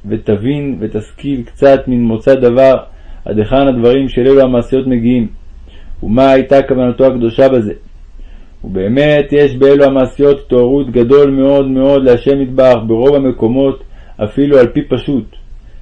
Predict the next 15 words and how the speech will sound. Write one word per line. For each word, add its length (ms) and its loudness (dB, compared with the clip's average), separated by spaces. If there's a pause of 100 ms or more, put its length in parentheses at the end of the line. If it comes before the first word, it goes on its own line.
(180)
מלבד 520 2
הנסתרות, 760 0
כי 120 -12
כולם 400 0
הם 120 -2
סודות 400 -2
נוראות, 520 2 (400)
ויש 380 0
להם 320 2
כוח 400 4
גדול 440 2
לעורר 540 2
הכל 380 -2
להשם 320 -2
יתברך. 500 -6